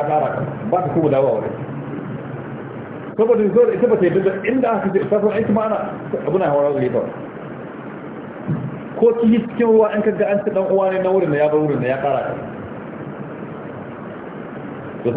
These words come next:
amma ita dabba gida saboda wa-, wutarta, duk wasu abubuwa na haɗari babu ruwan ta. Ubangiji Allah ya kare mu. Allah ka shirye da mu. Allah ka sa mu gane ayoyin, ka sa mu dinga ratsa. Allah ka sa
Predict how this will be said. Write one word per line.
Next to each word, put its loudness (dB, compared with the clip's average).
amma 0
ita -2
dabba 2
gida 4
saboda 2
wa-, 4
wutarta, 0
duk 4
wasu 2
abubuwa 2
na 0
haɗari 2
babu 0
ruwan 2
ta. -6
Ubangiji 2
Allah 0
ya -4
kare -2
mu. -4
Allah 0
ka -6
shirye 2
da 0
mu. -2
Allah 0
ka -4
sa 0
mu 0
gane 2
ayoyin, 2
ka -8
sa 0
mu -2
dinga 2
ratsa. 0
Allah 0
ka -6
sa -2